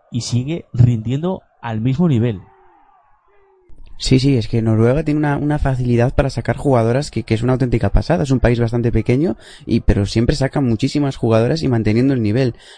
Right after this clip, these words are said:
Speaker 2: La verdad es que es una pasada. Y además, eh, el equipo que, que, que está ahora mismo compitiendo, incluso te diría,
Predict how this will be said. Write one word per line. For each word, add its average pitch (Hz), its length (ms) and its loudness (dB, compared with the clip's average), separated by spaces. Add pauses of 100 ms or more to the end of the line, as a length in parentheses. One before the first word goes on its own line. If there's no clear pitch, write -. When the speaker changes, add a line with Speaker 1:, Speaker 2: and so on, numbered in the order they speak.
Speaker 2:
La 107 80 2
verdad 107 100 4
es - 40 -4
que - 60 -2
es - 60 -6
una 120 120 0
pasada. 117 400 2
Y 104 40 2
además, 110 400 0 (420)
eh, 117 420 4
el 107 100 0
equipo 123 320 0
que, 127 220 0
que, 110 180 -4
que 117 60 -2
está 113 160 0
ahora 120 140 2
mismo 120 200 0
compitiendo, 120 480 2
incluso 123 300 0
te 117 120 0
diría, 117 420 0